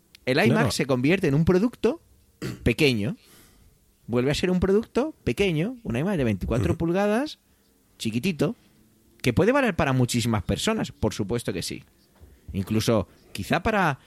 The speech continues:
Speaker 1: los tres que estamos aquí, quizá podría valer un iMac de veinticuatro pulgadas. A lo mejor sí. Pero lo que está haciendo Apple es, eh, abrir muchas posibilidades, o más que abrir posibilidades, definir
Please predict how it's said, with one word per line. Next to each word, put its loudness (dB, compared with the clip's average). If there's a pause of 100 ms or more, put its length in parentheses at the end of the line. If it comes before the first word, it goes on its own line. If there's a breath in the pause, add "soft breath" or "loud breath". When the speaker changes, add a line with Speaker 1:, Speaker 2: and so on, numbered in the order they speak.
(260 loud breath)
Speaker 1:
los 0
tres -2
que -4
estamos -2
aquí, -4
quizá -4
podría 0
valer 2
un 0
iMac -2
de -4
veinticuatro -2
pulgadas. -6
A -6
lo -4
mejor -2
sí. -2 (920 soft breath)
Pero 4 (1040 soft breath)
lo 0
que 0
está -2
haciendo 0
Apple -2
es, -4 (1040)
eh, 2
abrir 2 (460)
muchas 0
posibilidades, 0
o 4
más 0
que -2
abrir 2
posibilidades, -2 (120)
definir 2